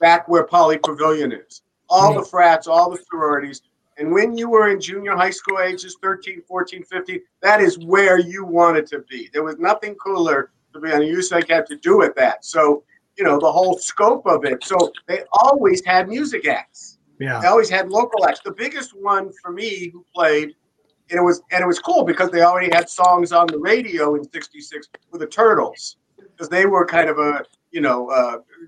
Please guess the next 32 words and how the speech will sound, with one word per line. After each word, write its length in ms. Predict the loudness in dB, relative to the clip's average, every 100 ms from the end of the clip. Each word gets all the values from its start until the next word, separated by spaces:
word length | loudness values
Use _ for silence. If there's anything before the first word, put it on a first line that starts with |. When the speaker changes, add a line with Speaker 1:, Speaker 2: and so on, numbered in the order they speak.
| -2
Speaker 2:
Not, 120 | 2
Speaker 1:
Imagine 240 | 2 0 -2
Speaker 2:
not 100 | -2
Speaker 1:
Me 60 | -2
Speaker 2:
to 40 |
Speaker 1:
and 100 | -4
Speaker 2:
date 200 | -2 0
Speaker 1:
You 80 | 0
Speaker 2:
yourself, 260 | 0 2 2
Speaker 1:
Together 140 | 0
Speaker 2:
Chuck. 100 | -2
Speaker 1:
and 120 | -4 -4
some 160 | -2 -2 -2
girls, 600 | 2 4 6 4 -2 -12 -14 -12 -4
you 60 |
know, 120 | 0 0
so 160 | 0
they 220 | 0 0
played 360 | 0 -2 -2 0
Full 260 | 2 2 2
and 120 | 0
Eddie, 220 | -2 -2 0
right? 240 | -2 -2
So 100 | -4 0
they 140 | 2
were 200 | 2 0
there, 420 | 0 0 0 -2 -10 _ _ -8
and, 240 | -4 0
Speaker 2:
Yeah. 180 | 0 0
Speaker 1:
um, 200 | -4 -8 _ _
you 140 | -10
know. 240 | -8 -8